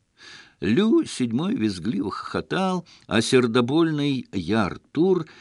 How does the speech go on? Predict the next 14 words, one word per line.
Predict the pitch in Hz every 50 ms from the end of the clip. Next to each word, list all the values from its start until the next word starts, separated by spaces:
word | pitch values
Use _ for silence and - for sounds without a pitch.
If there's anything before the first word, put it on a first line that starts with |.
| - - -
хотел | - - - - 165 185 202
было | 151 135 151 170 170 175 170 175 - -
добить | - 107 151 185 170 135 135 151 170 175 160 - - - -
несчастного | - 139 151 151 - - - 135 143 151 - - 147 151 160 156
кинжалом, | - - 175 180 160 120 - 87 82 76 139 127 123 - 73 76 - - - - - - _ _ _ _ _
но | - - 101 101 101 98 85
тут | - - - 107 98 - - 92
из-под | 90 - - - 90 -
хламиды | - - - 85 98 98 104 113 127 127 101 87 95 92 87 82 - -
храпа | - - - 69 80 104 110 - - 82
идола | 107 143 160 143 147 147 147 131
выкатился | 104 95 135 160 - - 113 - 127 117 - - 107 98
здоровенный | 90 80 65 60 92 98 127 151 180 196 185 175 170 170
ежик | 170 151 117 95 98 85 76 - 78 71 - _ _